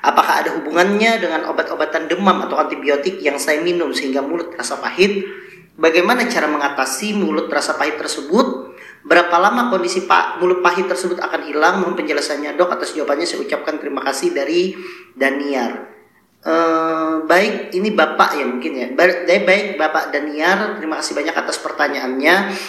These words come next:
Jadi kita berbicara tentang masalah mulut yang pahit. Jadi dalam keadaan demam memang ada beberapa keluhan dari pasien mulut terasa pahit.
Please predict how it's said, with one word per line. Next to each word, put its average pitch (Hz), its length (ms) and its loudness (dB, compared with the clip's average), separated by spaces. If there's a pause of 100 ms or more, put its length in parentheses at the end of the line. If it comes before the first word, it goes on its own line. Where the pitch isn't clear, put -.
(200)
Jadi 160 240 2
kita 175 240 2
berbicara 160 640 0
tentang 151 400 -2
masalah 143 560 0
mulut 151 400 -4
yang 131 240 -2
pahit. 123 400 0 (720)
Jadi 233 880 2
dalam 196 320 2
keadaan 180 560 0
demam 170 640 -4
memang 175 640 0
ada 160 320 4
beberapa 156 480 -2
keluhan 156 320 -2
dari 139 240 -4
pasien 156 400 -4
mulut 156 320 -4
terasa - 320 -6
pahit. 123 320 -8